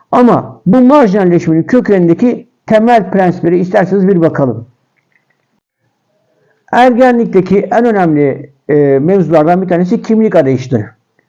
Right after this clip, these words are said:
Ve bu kimlik arayışı genelde bir sürü, e, deneme yanılma yoluyla ortaya çıkmaktadır. Ne yapıyor? Genelde toplumsal normlara, özellikle de onu kısıtladığını düşünen, kendisine baskı yapıldığını hisseden normlara karşı çıkarak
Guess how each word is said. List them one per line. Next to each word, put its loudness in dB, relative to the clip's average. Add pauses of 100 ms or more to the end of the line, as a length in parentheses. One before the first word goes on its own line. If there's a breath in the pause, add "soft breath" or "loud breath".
(480)
Ve 2
bu -2
kimlik 0
arayışı 2
genelde 0 (320)
bir 2
sürü, 0 (160)
e, 0 (500)
deneme 0
yanılma 0
yoluyla 4
ortaya 0
çıkmaktadır. -6 (2000 soft breath)
Ne 0
yapıyor? 2
Genelde 0
toplumsal 0
normlara, 0
özellikle 0
de 2
onu -2
kısıtladığını -2
düşünen, -2 (400)
kendisine -4
baskı -2
yapıldığını 0
hisseden -2
normlara 0
karşı -2
çıkarak -4